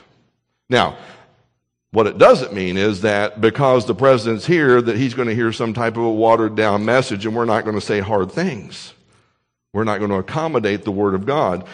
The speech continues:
That would be showing partiality. But we pray, pay proper respect to people all the time, don't we? When a, when a,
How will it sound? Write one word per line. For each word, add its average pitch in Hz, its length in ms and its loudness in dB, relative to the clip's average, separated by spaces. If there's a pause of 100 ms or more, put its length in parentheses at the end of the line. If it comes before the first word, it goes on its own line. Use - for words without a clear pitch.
(180)
That 113 240 2
would 113 140 0
be 104 120 -2
showing 95 360 -4
partiality. 90 920 -4 (2750)
But 156 160 4
we 170 340 4 (1300)
pray, 139 240 0
pay 143 360 -2
proper 135 380 0
respect 131 460 -4
to 110 80 -8
people 113 260 -2
all 117 140 0
the 127 80 -6
time, 143 340 -4
don't 101 220 -6
we? 67 120 -14 (1300)
When 127 160 2
a, 131 40 2
when 127 200 2
a, 120 100 4